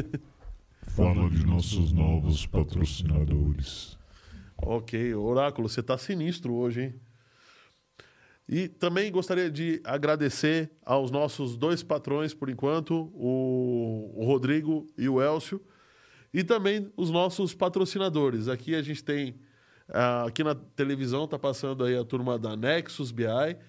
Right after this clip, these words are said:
Speaker 1: ah, claro, o estúdio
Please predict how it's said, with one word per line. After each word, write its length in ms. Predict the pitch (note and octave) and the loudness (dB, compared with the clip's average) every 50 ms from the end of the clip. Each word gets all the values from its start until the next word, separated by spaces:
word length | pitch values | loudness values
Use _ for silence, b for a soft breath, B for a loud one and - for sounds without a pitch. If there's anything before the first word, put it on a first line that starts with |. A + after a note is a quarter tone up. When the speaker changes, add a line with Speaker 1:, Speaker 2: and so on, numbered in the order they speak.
| B B B B B B B B _ _ _ _ | B B B B B B B B _ _ _ _
Speaker 1:
ah, 120 | G2 F2+ | -8 -8
claro, 640 | - - C#3 C#3+ D3 D3 C#3 B2+ A2+ G#2 G2+ A2 - | -6 0 2 4 4 4 4 2 0 -2 -4 -8 -6
o 960 | - A#2+ B2+ B2+ B2+ B2+ B2+ B2 B2 B2 B2 A#2+ A#2+ A#2 A#2 A2+ A2 A2 G#2+ G#2 | -2 0 2 2 2 2 2 2 0 0 2 2 2 0 0 0 0 -2 -2 -2
estúdio 760 | A#2 A2+ A2+ - D3 D3 D3 C#3 B2 B2+ A#2 A2 G#2 F#2+ G2 | -4 -6 -4 -2 0 0 0 0 0 0 0 0 -2 -4 -8